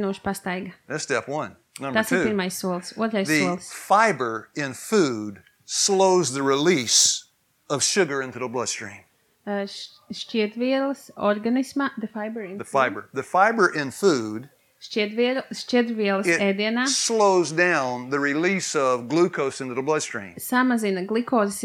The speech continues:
Speaker 1: izdalīšanos
Speaker 2: Yeah.
Speaker 1: asinsritē.
Speaker 2: Yeah. Yeah. Fiber makes all the difference.
Speaker 1: Šķiedvielas ir ļoti
Speaker 2: Now,
Speaker 1: svarīgas.
Speaker 2: where do you find fiber?
Speaker 1: Kur mēs varam atrast šķiedvielas?
Speaker 2: Yeah, very simple, right?
Speaker 1: Ļoti vienkārši.
Speaker 2: It's found in that.
Speaker 1: Tas, tās var atrast šeit.
Speaker 2: Yeah.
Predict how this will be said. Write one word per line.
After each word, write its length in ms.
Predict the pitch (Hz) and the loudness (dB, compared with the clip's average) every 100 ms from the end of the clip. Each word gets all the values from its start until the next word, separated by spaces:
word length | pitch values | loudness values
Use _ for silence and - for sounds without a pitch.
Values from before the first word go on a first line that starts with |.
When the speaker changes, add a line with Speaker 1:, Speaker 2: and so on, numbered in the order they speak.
| 226 | -4
Speaker 1:
izdalīšanos 560 | 226 208 202 208 196 | -2 -4 -2 -4 -4
Speaker 2:
Yeah. 80 | 202 | -4
Speaker 1:
asinsritē. 460 | 196 208 185 - 180 165 | -4 -4 -6 -6 -6 -2
Speaker 2:
Yeah. 20 | |
Yeah. 140 | 143 | -2
Fiber 320 | - 185 262 196 | 2 4 4 4
makes 240 | 156 151 | 2 2
all 140 | 147 120 | 0 0
the 80 | |
difference. 540 | 120 175 - - - - _ | 0 -2 -4 -10 -10 -10 _
Speaker 1:
Šķiedvielas 680 | 202 196 - 254 226 202 202 | -8 -6 -2 -2 0 0 0
ir 80 | 208 | -2
ļoti 240 | 208 190 | -2 -2
Speaker 2:
Now, 60 | 139 | -4
Speaker 1:
svarīgas. 420 | 180 - 196 - | -4 -6 -10 0
Speaker 2:
where 160 | 156 190 | 4 4
do 60 | |
you 40 | 180 | 2
find 280 | 175 160 | 0 0
fiber? 360 | 165 170 123 - - _ _ - | 2 2 0 -8 -18 _ _ -4
Speaker 1:
Kur 140 | 262 | 2
mēs 240 | 262 233 - | 4 2 0
varam 160 | 220 | -2
atrast 460 | 196 233 - 202 - | 0 0 -2 -8 -12
šķiedvielas? 840 | - - 196 185 180 151 190 - - _ _ _ _ _ _ _ _ _ _ - - _ _ _ - | -10 -2 -2 -2 -4 -6 -8 -12 -20 _ _ _ _ _ _ _ _ _ _ -20 -20 _ _ _ -6
Speaker 2:
Yeah, 180 | 330 320 - | -4 -4 -2
very 200 | 330 311 | 2 4
simple, 320 | 311 294 127 | 4 4 4
right? 320 | 131 185 262 | 4 4 2
Speaker 1:
Ļoti 380 | 226 240 269 262 | -4 0 0 0
vienkārši. 340 | 214 202 190 190 | -2 0 0 2
Speaker 2:
It's 100 | 233 | 4
found 300 | 226 214 202 | 6 6 6
in 300 | 190 185 185 - 185 | 4 2 -4 -12 0
that. 380 | 220 226 92 - _ - | 2 2 -2 -8 _ 0
Speaker 1:
Tas, 300 | 226 240 - - | 2 0 -4 2
tās 220 | 240 240 | 2 2
var 140 | 220 247 | 0 0
atrast 260 | 247 - | -2 -4
šeit. 300 | - 180 185 - _ | -4 -2 -4 -12 _
Speaker 2:
Yeah. 240 | 185 135 | 2 2